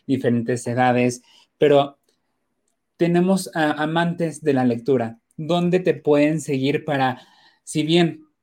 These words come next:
ahorita tenemos, eh, La otra vida de Rebecca Smirnoff, esperar otro libro y otro libro,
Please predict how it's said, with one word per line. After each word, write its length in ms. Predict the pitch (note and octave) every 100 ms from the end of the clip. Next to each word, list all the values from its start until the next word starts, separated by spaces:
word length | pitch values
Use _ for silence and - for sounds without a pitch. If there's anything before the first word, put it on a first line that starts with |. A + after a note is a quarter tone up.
| _
ahorita 400 | D#3+ D3+ E3 F3
tenemos, 440 | E3+ D3+ D3 D3 D#3
eh, 300 | D3 C3 D3
La 220 | C#3+ C3
otra 220 | C#3 C#3 C#3+
vida 280 | C3+ C3+
de 160 | B2 A#2
Rebecca 320 | A#2 A#2+ B2
Smirnoff, 580 | A#2+ C3+ B2+ C3 C#3 C#3+ _ _ _ _ _
esperar 500 | C3+ - D3+ D3+ D3+
otro 360 | F3 G3 G#3 F#3+
libro 420 | F3+ D3+ C#3+ D3+
y 140 | F#3 F3
otro 260 | F3 F3
libro, 480 | F3 D3+ D3 D#3 D#3